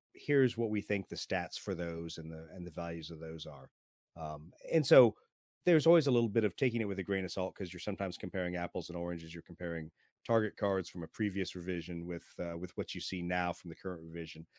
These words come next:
and trying to figure out where the two roll out. What, what I really enjoy, though, is that it, to me, it has added a little bit of complexity, but it's still boiled things down fairly simply.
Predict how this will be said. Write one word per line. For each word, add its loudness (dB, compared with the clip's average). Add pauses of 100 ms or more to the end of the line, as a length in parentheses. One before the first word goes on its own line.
(200)
and -14
trying 4
to -2
figure 2
out 0
where -4
the -10
two -8
roll -4
out. -6 (440)
What, 0 (440)
what 0
I 8
really 8
enjoy, 6
though, 0
is -2
that 2
it, -18 (100)
to 2
me, 6
it 6
has -2 (540)
added 2
a 6
little 4
bit 4
of -2
complexity, -2 (760)
but 4
it's -2
still 6
boiled 6
things 2
down 2
fairly 0
simply. -10